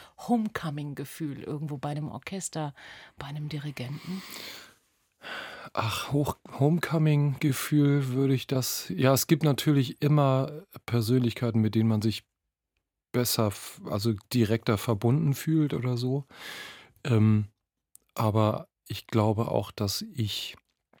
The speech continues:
Speaker 2: ähm, mich doch so flexibel gehalten hab,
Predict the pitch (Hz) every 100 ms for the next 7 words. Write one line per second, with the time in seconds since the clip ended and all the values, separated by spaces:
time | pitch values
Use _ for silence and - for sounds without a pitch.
0 | _ _ - - _ 107 98 98 95 92
1 | _ - 104 - 110 - - 107 - 117
2 | - - 131 123 104 - _ _ 127 98
3 | 107 110 120 104 104